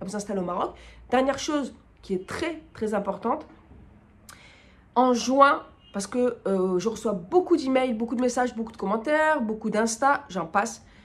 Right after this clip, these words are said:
sur, euh, des, des questions sur l'installation au Maroc. Moi, je viens avec mes enfants, je viens avec mon mari, est-ce que je fais ça, est-ce que je fais ça, comment je fais ? Donc les amis, en fait, j'ai réfléchi tout simplement pour vous faire plaisir à tous et pour qu'on puisse enfin crever, euh, on va crever l'abcès.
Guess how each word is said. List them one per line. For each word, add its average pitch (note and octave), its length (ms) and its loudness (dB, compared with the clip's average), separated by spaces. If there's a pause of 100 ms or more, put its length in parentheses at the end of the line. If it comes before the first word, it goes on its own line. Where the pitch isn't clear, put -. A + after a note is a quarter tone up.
(240)
sur, - 600 -2
euh, G3+ 460 4
des, F3+ 180 -4
des G#3+ 140 0
questions D#4+ 340 0
sur C4 160 -2
l'installation A3 460 0
au - 20 2
Maroc. C#4+ 300 4
Moi, A3+ 140 4
je G#3+ 60 0
viens G#3 80 2
avec F#3+ 100 -4
mes G3+ 160 0
enfants, B3 180 0
je C#4+ 60 2
viens A#3 100 2
avec G#3 100 0
mon G#3 80 0
mari, A3+ 300 4
est-ce A#3+ 140 -4
que G#3+ 80 -4
je G3 80 -4
fais A3 80 -2
ça, C4+ 140 0
est-ce C4+ 120 -6
que A3 80 -4
je - 80 -6
fais A#3 80 -10
ça, C4 100 2
comment B3 260 2
je A#3 80 -6
fais ? - 180 -6 (320)
Donc G3 120 -6
les C4 80 -2
amis, C#4 200 4
en D4+ 40 0
fait, - 140 -2
j'ai G#3 120 0
réfléchi A#3 380 -2
tout D#4 80 -14
simplement A#3 300 -2
pour A#3+ 140 -8
vous G3 80 -4
faire C4+ 180 -2
plaisir A3 300 -2
à F#3+ 40 2
tous C4 340 -6 (420)
et G#3+ 80 2
pour A#3 160 -4
qu'on B3+ 140 2
puisse C#4+ 240 -2
enfin A3 280 0
crever, C4+ 680 -2 (400)
euh, D#3+ 640 -2 (160)
on E3+ 60 -8
va F3+ 140 -2
crever C#4+ 260 -2
l'abcès. A#3 400 -2